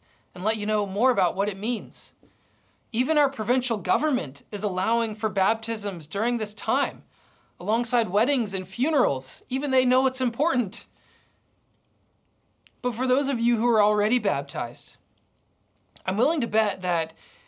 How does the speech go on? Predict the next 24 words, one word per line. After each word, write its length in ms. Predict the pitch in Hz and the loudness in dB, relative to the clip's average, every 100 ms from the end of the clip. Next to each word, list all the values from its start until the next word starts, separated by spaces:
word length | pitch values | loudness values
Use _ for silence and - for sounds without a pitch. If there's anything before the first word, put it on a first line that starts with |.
| _ - | _ -10
it's 220 | 175 220 | -6 0
not 260 | 247 269 | 2 2
at 80 | 190 | -2
the 80 | 185 | -8
top 300 | - 220 214 | 0 0 0
of 120 | 180 | -6
your 120 | 180 | -6
mind 440 | 170 170 170 160 - - | -2 0 0 -4 -10 -12
every 260 | 156 147 | -10 -8
day, 320 | 143 117 - _ _ _ _ _ _ _ _ _ | -10 -12 -14 _ _ _ _ _ _ _ _ _
that 100 | 170 | -8
you 100 | 202 | -2
don't 200 | 233 220 | 0 0
think 220 | 214 190 | -4 -4
about 240 | 175 170 | -2 0
it 80 | 156 | 0
all 140 | 151 139 | -2 -4
the 60 | |
time. 420 | 143 143 135 160 _ _ _ _ _ _ _ _ _ _ _ _ _ | -10 -12 -14 -18 _ _ _ _ _ _ _ _ _ _ _ _ _
But 120 | 226 | -2
it 180 | 247 254 | -2 -2
is 360 | - 240 254 214 | -4 -2 -2 -2
the 80 | 214 | -4
marker 640 | 185 196 226 226 170 135 | 0 0 0 -4 -6 -8